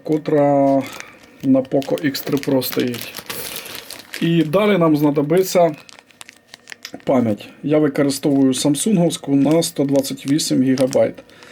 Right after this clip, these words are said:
пам'ять. Е, на дану пам'ять, скажу попередньо,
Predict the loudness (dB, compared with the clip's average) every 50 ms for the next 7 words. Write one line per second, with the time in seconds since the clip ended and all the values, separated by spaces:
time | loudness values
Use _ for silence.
0 | -20 -20 -20 -20 -20 -20 -20 -20 -20 -20 -20 -20 -20 _ _ 0 2 2 2 0
1 | -4 -6 -10 -12 -8 -6 -4 -2 -2 0 0 0 0 -2 -2 -2 -2 -2 -2 -2
2 | -4 -4 -8 -12 _ _ -20 -20 -20 -20 -20 -20 -20 -20 -18 -4 0 2 2 2
3 | 4 4 2 4 4 2 0 2 2 2 4 4 2 0 -2 -4 -12 -10 -10 -10
4 | -6 -4 -2 -2 -2 0 -2 -2 0 2 4 4 4 4 2 2 2 2 2 2
5 | 2 0 0 -2 -2 -2